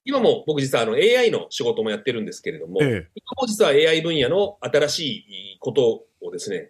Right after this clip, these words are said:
Speaker 1: ひたすら自分で、し-、仕事も通じてちゃんとリスキリングをしてるわけなんですけども、
Speaker 2: はあ。
Speaker 1: なので、まあ、四十歳から振り返ってみると、実はもう今、今年で十一年目になるんですね、五十歳なので。
Speaker 2: ええ。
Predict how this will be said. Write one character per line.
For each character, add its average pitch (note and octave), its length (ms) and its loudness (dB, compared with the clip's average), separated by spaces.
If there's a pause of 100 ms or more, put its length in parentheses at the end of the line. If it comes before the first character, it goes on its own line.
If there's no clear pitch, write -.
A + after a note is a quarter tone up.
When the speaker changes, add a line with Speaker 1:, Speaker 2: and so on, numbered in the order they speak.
Speaker 1:
ひ - 120 -12
た G3 80 0
す G3 160 2
ら F3 280 -2 (140)
自 C3 140 -10
分 D3 200 2
で、 C3+ 300 0 (300)
し-、 E3+ 260 -4
仕 D#3+ 80 -4
事 A3+ 180 4
も A#3+ 100 4
通 A#3 180 0
じ G3+ 140 -4
て G#3 140 4
ち G3+ 80 -6
ゃ F3 60 -2
ん D#3+ 80 -6
と D#3+ 220 4
リ C3+ 60 -4
ス C3+ 80 -6
キ E3 80 -6
リ - 60 0
ン - 40 -2
グ - 60 -4
を - 40 -10
し - 60 -8
て A#2 80 0
る G2 140 -2
わ G#2 80 -6
け - 80 -4
な F2 80 -4
ん D#2 60 -16
で D2 60 -20
す - 60 -20
け F2 100 -8
ど G2+ 80 -6
も、 E3+ 180 -2
Speaker 2:
は G2+ 340 -8
あ。 - 240 -16 (320)
Speaker 1:
な C#3 60 2
の B2 60 2
で、 F#2 280 0 (520)
ま F#3 100 2
あ、 - 20 4
四 A#3+ 140 6
十 C#4 100 -2
歳 A3 180 2
か D#3 80 2
ら A#2+ 120 2
振 E3 100 -8
り E3 80 -8
返 F#3+ 120 2
っ F3+ 40 -8
て D#3 100 -6
み D3+ 60 -4
る D3 60 -2
と、 D#3+ 60 -4
実 C3+ 140 -2
は B2 60 2
も A2+ 80 0
う - 20 0
今、 F#2+ 120 -4
今 - 180 -10
年 A#2 100 -2
で A#2+ 120 -2
十 B2 160 0
一 C#3+ 160 -4
年 C#3+ 140 4
目 C#3 100 0
に G#2+ 100 -2
な F2 80 -4
る D#2+ 100 -10
ん - 80 -20
で - 60 -20
す - 100 -2
ね、 A3 60 6
五 E3 80 4
十 A#2 140 2
歳 A#2 220 2
な E2 80 -8
の D2+ 60 -12
で。 - 80 -16
Speaker 2:
え - 60 -20
え。 - 20 -20